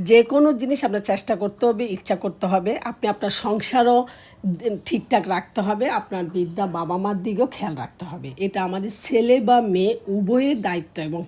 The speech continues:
কর্তব্য, শুধু যে ছেলেদের কর্তব্য সেটা না। যাই হোক, এখন বাসার দিকে যেতে যেতে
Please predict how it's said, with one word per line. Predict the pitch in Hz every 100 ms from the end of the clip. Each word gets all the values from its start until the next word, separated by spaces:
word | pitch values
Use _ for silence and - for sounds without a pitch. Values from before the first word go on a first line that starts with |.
| -
কর্তব্য, | 185 175 - 117 107
শুধু | - - 196 233
যে | 247 247
ছেলেদের | 196 185 208 269
কর্তব্য | 277 247 - 185 190
সেটা | - 147 131
না। | 101 - - - - - - -
যাই | 247 240
হোক, | 269 277 - - 220
এখন | - 226 220 220 196
বাসার | 180 - 202
দিকে | 202 208
যেতে | 196 - 170
যেতে | 175 - 240